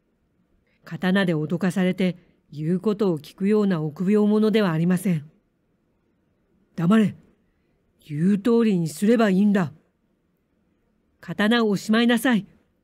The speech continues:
金之助は大音に叫んだ。ずん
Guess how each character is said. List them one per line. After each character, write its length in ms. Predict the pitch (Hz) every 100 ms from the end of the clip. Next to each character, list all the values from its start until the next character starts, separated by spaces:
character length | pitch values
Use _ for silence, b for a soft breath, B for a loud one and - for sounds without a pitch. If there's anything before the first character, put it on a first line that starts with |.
| _ _ _ _ _ _ _ _ _ _ _
金 260 | - 180 196
之 140 | 202
助 180 | 196 202
は 140 | 190 175
大 280 | 165 185 208
音 140 | 214
に 120 | 214
叫 340 | 196 165 208 185
ん 60 |
だ。 200 | 160 131 _ _ _ _ _ _ _ _ _ _ _ 165
ず 320 | 143 180 240
ん 120 | 220